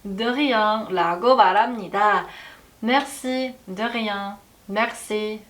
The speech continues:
de rien. 아주 짝꿍처럼 쓰는 표현입니다.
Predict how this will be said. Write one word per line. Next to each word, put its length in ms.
de 160
rien. 480
아주 520
짝꿍처럼 840
쓰는 320
표현입니다. 800